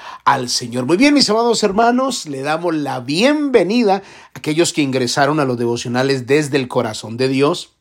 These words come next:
Soy el pastor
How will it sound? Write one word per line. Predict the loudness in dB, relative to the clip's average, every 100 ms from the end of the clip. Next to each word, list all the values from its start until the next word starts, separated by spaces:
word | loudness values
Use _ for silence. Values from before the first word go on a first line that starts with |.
| _ _ _ _ _ _
Soy | -14 -10 -4 -2 -2 -2
el | 2 2 2 -4
pastor | -4 -4 2 4 4